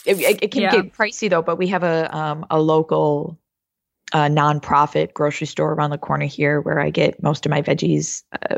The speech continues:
Speaker 1: but they're either veggies that don't have to be cooked or I can cook them in the microwave. Uh, but
Speaker 2: So
Speaker 1: you
Speaker 2: what
Speaker 1: can
Speaker 2: about
Speaker 1: cook pretty much anything in the microwave, <laughs> so.
Speaker 2: But what about ground beef?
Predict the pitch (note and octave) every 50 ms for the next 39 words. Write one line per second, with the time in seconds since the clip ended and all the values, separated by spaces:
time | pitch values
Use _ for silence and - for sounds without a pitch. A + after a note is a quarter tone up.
0 | - - - D#3+ C#3+ - F#2+ F#2+ - _ _ - - - E3 D#3+ D3+ D#3 D#3 D3+
1 | D3+ D3 E3 D3+ D3+ - D#3 C#3+ - D3 C#3+ - D3 C#3+ D3+ C#3+ C#3 - - D3+
2 | C#3+ - - C#3 C#3 - - D3 D3+ - - - - D3 - - - - - -
3 | - F#3 - - - - - - - - - E3+ E3+ D#3+ - - - - - -
4 | D#3+ D#3 D#3+ F3 E3 - A#3+ C4+ C#4 C#4 A4+ G4 F#5 B4+ A4 G#4+ C5 G#4+ - -
5 | G#4 F#4+ F4 - - - A#3 G#3 G#3+ - G3+ F3+ F3 E3 D#3 D3+ C#3 C#3 - D#3+
6 | - - - F3+ - - - - - - - - C#3 - _ _ - - - D#4
7 | - A4 G#4 - A#4 C5 C#5 - C#5 C5 A#4 - A4 A#4 A#4 G#4 E4 E4+ G4 B4+
8 | G4+ D#3+ - - - - - - - -